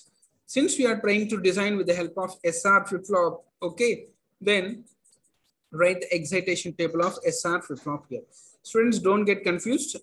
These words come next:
Sometimes they are written, writing like R S flip-flop. Don't get confused. Both are same.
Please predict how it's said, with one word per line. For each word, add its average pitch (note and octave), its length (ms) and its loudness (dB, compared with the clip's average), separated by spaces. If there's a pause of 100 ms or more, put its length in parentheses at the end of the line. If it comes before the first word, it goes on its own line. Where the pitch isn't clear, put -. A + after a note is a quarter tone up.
Sometimes G3 520 0
they F#3+ 140 4
are F#3 100 4
written, F#3 340 -4
writing F#3 340 0
like F#3 220 0 (160)
R F#3 220 2
S F#3+ 160 -6
flip-flop. E3+ 540 -8 (340)
Don't F#3+ 240 2
get F#3 260 -4
confused. - 520 -4 (360)
Both E3 260 0
are G#3 160 2
same. C3 360 -8